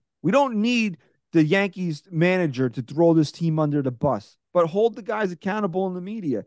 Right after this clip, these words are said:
That can't happen. Just say that. That can't happen.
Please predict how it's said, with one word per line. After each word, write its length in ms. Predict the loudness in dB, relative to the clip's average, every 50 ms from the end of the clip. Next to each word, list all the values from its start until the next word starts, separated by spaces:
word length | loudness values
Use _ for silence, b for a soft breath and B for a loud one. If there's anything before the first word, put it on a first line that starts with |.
| _ _ _ _
That 280 | 0 0 0 0 -4 -8
can't 280 | -8 -6 -6 -6 -6
happen. 540 | -6 -4 -4 -4 -4 -6 -8 -10 -12 -12 -16 _ _ _ _ _
Just 180 | -2 -2 0 0
say 140 | 0 0 0
that. 280 | 0 0 0 -2 -4 -8 _ _ -4
That 280 | -2 0 0 0 -2 _
can't 240 | -6 -6 -6 -4 -4
happen. 400 | -4 -4 -4 -4 -6 -10 -10